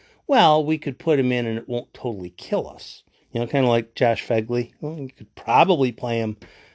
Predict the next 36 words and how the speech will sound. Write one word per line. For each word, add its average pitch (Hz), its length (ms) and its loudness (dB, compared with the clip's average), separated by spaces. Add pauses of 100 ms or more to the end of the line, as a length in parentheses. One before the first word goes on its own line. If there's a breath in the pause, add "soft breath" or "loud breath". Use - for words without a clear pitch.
hundred 117 340 0
fifty 123 360 0
at-bats 113 520 0
and 98 100 -8
it - 160 -14
might 123 440 0
not 127 280 -2
kill. - 200 -6
No, 123 240 0
that's 117 240 0
not 117 140 -4
what 110 100 -8
we're 104 120 -6
talking 101 300 -10
about. 92 260 -14 (1300 soft breath)
To 170 680 4 (100)
have 175 840 2 (540)
a 147 60 -8
three-catcher 175 960 -2 (260)
rotation, 117 720 -2 (120)
there's 113 180 -6
two 202 200 -2
basic 175 400 2
ways 139 220 2
of 127 80 -4
doing 107 260 -2
it. 92 60 -14
Have 127 280 0
two 208 200 2
completely 202 560 2
legitimate 170 640 0
guys 143 460 4 (380 soft breath)
that - 200 -8
you 143 100 2
want 151 340 -2
to, 131 440 0